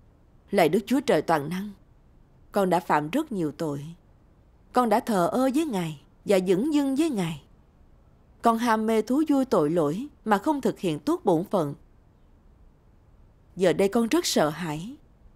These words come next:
và hối hận lắm. Con không muốn phải đến đây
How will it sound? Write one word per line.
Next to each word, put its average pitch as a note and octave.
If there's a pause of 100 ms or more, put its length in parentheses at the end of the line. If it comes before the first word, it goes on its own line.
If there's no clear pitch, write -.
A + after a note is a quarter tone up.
và E3+
hối A3
hận E3
lắm. A#3 (1700)
Con C4+
không C4
muốn C4+
phải F3
đến B3+
đây A3+